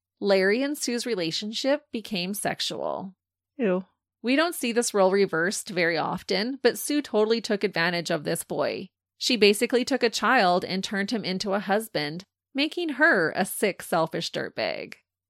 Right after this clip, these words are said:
Speaker 2: Yep. Instead of being a child himself, he was taking care of her children.
Speaker 1: Exactly.
Speaker 2: That would have been such manipulation, 'cause he would have been just coming into puberty. His hormones are all raging. And so for a little sex, he would have done anything for her.
Speaker 1: Right.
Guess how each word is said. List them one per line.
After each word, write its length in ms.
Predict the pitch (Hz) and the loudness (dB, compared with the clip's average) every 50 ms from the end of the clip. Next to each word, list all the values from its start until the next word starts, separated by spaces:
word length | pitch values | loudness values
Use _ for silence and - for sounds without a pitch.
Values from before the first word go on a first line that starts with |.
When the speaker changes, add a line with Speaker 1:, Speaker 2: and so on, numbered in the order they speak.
| _ _ | _ _
Speaker 2:
Yep. 420 | - 196 180 151 170 233 - - - - _ _ _ _ _ - | -12 -8 -4 -2 -2 -2 -4 -6 -12 -20 _ _ _ _ _ -4
Instead 280 | 196 196 185 - 190 | -4 -2 0 0 0
of 80 | 180 170 | 2 2
being 200 | 170 180 180 175 | 2 2 2 0
a 40 | 170 | 0
child 280 | - - 180 165 160 | -2 0 0 0 2
himself, 420 | 156 160 165 - 180 143 143 143 - | 0 -2 -2 -2 -2 -2 -2 -4 -6
he 140 | - 170 151 | -4 -4 -4
was 160 | 143 151 - | -4 -4 -4
taking 240 | 165 143 139 131 147 | -6 -6 -6 -6 -8
care 220 | - 170 156 135 | -6 -4 -4 -4
of 80 | 135 - | -4 -4
her 120 | - 147 | -6 -6
children. 520 | 147 - - 127 - - - 92 156 156 _ _ _ _ - | -4 -4 -6 -6 -6 -8 -10 -10 -12 -14 _ _ _ _ -6
Speaker 1:
Exactly. 800 | - 190 - - 175 170 180 - - - - 104 - - 190 - _ _ _ _ _ - | -6 -4 0 0 0 0 0 -4 -8 -8 -8 -8 -8 -10 -14 -16 _ _ _ _ _ 2
Speaker 2:
That 80 | 262 262 | 4 6
would 60 | 302 | 6
have 60 | 330 | 6
been 180 | 302 339 311 302 | 6 4 4 2
such 460 | - - - - 247 247 247 - - | 0 -2 0 2 2 2 2 2 2
manipulation, 800 | 226 220 220 214 - 214 190 185 170 190 - - 135 - - 196 | 2 2 2 2 2 2 4 4 4 2 0 -4 -4 -4 -6 -6
'cause 200 | - - 226 214 | -4 -2 -2 2
he 80 | - 240 | 2 2
would 120 | 220 208 | 4 2
have 100 | 220 190 | 2 2
been 180 | - 185 185 190 | 2 0 0 0
just 360 | - - 196 214 254 - - | 0 2 2 2 2 0 -2
coming 260 | - 285 269 247 226 | -2 0 2 4 4
into 200 | 202 190 185 165 | 4 4 2 0
puberty. 680 | - - 202 160 151 156 160 156 139 - - 190 226 _ _ _ _ - | 0 0 0 2 2 2 0 0 0 0 -2 -4 -4 _ _ _ _ 6
His 240 | - 262 311 302 | 8 8 8 8
hormones 440 | 277 - 254 214 190 190 165 170 185 | 6 6 6 6 6 6 4 4 6
are 100 | 190 170 | 6 8
all 140 | 160 160 156 | 8 8 6
raging. 720 | 151 170 175 180 190 208 185 - 139 147 - - - 196 - _ _ _ _ _ _ - | 6 6 6 6 6 4 2 0 -2 -2 -2 -2 -4 -6 -8 _ _ _ _ _ _ -2
And 200 | 165 165 180 190 | 0 2 2 4
so 180 | - 202 175 180 | 4 4 4 4
for 180 | - - 190 | 4 2 2
a 80 | 175 170 | 2 2
little 180 | 170 165 160 | 2 2 0
sex, 340 | 165 - - 269 320 - - | 0 0 0 -2 -2 -2 -2
he 80 | - 220 | -2 -2
would 120 | 196 208 | 0 0
have 100 | 220 208 | -2 0
done 160 | - 262 262 | 0 2 2
anything 400 | 302 359 440 440 392 - 262 196 | 2 2 2 2 2 2 0 -2
for 180 | - - 151 165 | -2 -2 -4 -2
her. 260 | 165 147 - - - - _ _ _ - | -2 -2 -2 -4 -6 -10 _ _ _ -4
Speaker 1:
Right. 520 | - 196 254 381 480 359 - - - - | -2 0 0 2 0 0 -2 -4 -10 -20